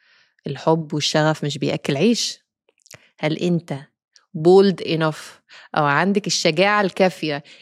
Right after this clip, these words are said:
إن أنتِ تثقلي بقى موهبتك دي وتذاكري وتجتهدي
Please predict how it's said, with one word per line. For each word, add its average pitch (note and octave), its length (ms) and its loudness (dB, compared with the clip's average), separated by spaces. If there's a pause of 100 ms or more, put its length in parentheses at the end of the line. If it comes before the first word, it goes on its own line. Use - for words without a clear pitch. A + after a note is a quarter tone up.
(160)
إن F3+ 200 0
أنتِ G3+ 260 2
تثقلي G#3 580 2
بقى G3 220 0
موهبتك F3+ 480 -2
دي D#3+ 280 -8 (260)
وتذاكري F#3 720 0
وتجتهدي F3+ 840 -2